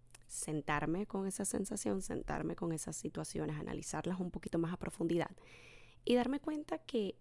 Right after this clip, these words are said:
ellas estaban haciendo las veces de espejo en el que me he llegado a ver reflejada. Y esa es realmente la razón detrás de ese ruido,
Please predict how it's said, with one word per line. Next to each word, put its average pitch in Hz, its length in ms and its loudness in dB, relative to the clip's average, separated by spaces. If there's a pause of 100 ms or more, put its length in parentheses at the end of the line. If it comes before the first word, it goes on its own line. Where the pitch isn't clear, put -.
ellas 240 240 4
estaban 180 300 0
haciendo 180 340 0
las 160 140 -2
veces 156 340 -4
de - 60 -2
espejo 185 520 0 (420)
en 156 100 0
el 156 100 -2
que 156 100 -2
me 165 260 2
he 180 40 4
llegado 196 300 4
a 185 60 4
ver 170 180 2
reflejada. 156 680 -4 (640)
Y 170 400 2 (180)
esa 240 440 0
es 139 180 -4
realmente 160 1080 -2
la 151 240 -2
razón 185 380 0
detrás 151 360 -2
de 151 80 -2
ese 160 220 -4
ruido, 175 600 6